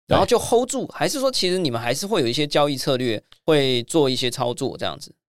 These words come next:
Speaker 1: 呃，对，通常是 hold 住，但我们也会进出，但进出的频率不会太大，
Speaker 2: 嗯。不会太大。
Speaker 1: 不会太大。然后另外是那时候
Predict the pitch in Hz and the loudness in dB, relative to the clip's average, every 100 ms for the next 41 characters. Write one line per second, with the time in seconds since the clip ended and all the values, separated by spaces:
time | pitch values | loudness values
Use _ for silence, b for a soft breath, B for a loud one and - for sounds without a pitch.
0 | - 123 117 117 117 - 143 117 170 170 | 0 4 4 4 2 2 2 2 2 2
1 | 147 117 117 139 123 107 110 107 87 139 | 2 -2 0 0 2 2 0 -2 0 0
2 | 107 98 95 92 95 120 120 104 - 87 | 0 -2 -2 -2 0 0 0 -6 -6 -8
3 | 85 - - 117 131 120 104 98 95 85 | -10 -6 -2 0 0 -2 -2 -4 -6 -8
4 | 85 117 139 120 127 113 - 104 110 101 | -4 0 2 0 0 -2 -2 -2 0 0
5 | 101 87 98 110 127 143 123 123 98 107 | -2 -4 -4 -2 0 0 2 0 0 -6
6 | 104 139 120 107 101 101 | -4 -4 -2 -4 -4 -6